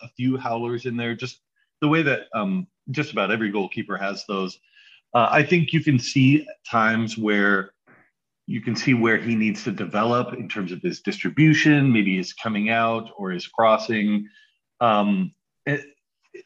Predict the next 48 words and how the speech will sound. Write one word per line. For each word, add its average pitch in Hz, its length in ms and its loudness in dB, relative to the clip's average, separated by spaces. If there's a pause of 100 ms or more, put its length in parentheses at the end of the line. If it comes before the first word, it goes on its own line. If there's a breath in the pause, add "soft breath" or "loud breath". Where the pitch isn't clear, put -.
(120)
that, 175 280 4
some 202 180 4
of 190 40 6
that 165 180 4
is 127 140 4
a 131 60 4
little 123 240 6
bit 123 120 4
obvious. 110 460 2
The 175 140 2
other 196 240 2
thing 165 300 -4
that 143 120 -4
you 127 220 -2
often 131 340 -4
get 135 300 -4
is 113 240 -6
some 151 160 -4
of 160 40 -4
these 151 160 -2
players 127 480 -4
only 139 240 -2
really 131 220 -2
get 127 180 -10
chances 117 600 -4
when, 107 520 -4 (540 soft breath)
um, 104 640 2 (640)
when, 117 520 2
you 107 160 -4
know, 98 180 -6
you're 120 220 -2
missing, 120 320 -2
like, 104 160 -6
seven 120 320 -2
other 113 180 -4
players. 101 520 -4
And 104 200 -12
so, 101 300 -2
and 101 220 -4
it's 90 120 -8
just - 240 -8
one 113 120 2
of 101 80 4
those 95 140 0
games 101 360 0
where 113 80 0
you 95 160 0
see, 98 560 0